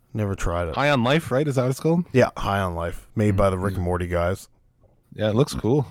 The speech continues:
Speaker 1: It does, it does. So I'm pretty excited to play that. Other than that, I've been, uh,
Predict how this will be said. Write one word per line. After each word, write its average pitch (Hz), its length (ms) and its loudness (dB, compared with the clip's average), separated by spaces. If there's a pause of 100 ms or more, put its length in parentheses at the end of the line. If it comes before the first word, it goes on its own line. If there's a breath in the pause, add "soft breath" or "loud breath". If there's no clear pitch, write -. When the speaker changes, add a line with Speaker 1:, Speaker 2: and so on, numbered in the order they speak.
Speaker 1:
It 139 100 -4
does, 175 320 4
it 127 160 -4
does. 127 240 4
So 98 240 0
I'm 98 120 -2
pretty 101 180 0
excited 90 320 -4
to 80 60 -14
play 87 200 -8
that. 85 300 -4
Other 143 260 4
than 107 160 2
that, 104 240 0
I've 95 160 -2
been, 92 240 -6
uh, 87 200 -6